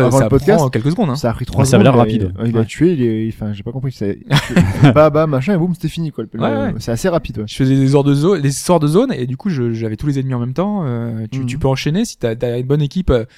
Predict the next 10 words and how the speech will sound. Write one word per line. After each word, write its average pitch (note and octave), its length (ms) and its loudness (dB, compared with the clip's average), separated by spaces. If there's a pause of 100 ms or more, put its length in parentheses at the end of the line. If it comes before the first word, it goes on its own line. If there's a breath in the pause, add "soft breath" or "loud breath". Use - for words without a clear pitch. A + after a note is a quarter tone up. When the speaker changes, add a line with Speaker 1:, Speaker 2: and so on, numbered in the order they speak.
(220 soft breath)
Speaker 2:
une, C3+ 160 -6
une B2 520 -2
bonne, D#3 240 0
euh, B2+ 260 0
cohérence, D3 540 0
euh, B2 180 0
avec A#2 300 -4
tous - 100 -8
tes - 80 -6
personnages. D#3+ 380 -2